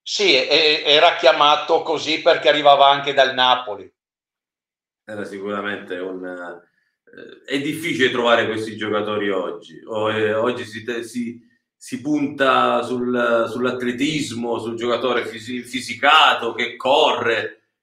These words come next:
Speaker 2: che, che dribbla, magari non sa fare due passaggi, però
Speaker 1: Sì, campioni del genere, eh, non se ne trovano. I Totti, Del Piero, i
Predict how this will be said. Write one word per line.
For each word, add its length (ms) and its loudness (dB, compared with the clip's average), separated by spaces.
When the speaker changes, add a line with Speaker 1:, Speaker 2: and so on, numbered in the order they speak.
Speaker 2:
che, 420 0
che 180 -4
dribbla, 540 -2
magari 560 0
non 140 -12
sa 180 -6
fare 240 0
due 140 -2
passaggi, 880 -2
però 540 -2
Speaker 1:
Sì, 180 -2
campioni 500 4
del 200 2
genere, 880 2
eh, 1040 0
non 240 0
se 160 2
ne 140 2
trovano. 640 4
I 260 -12
Totti, 800 2
Del 300 -4
Piero, 760 4
i 360 -10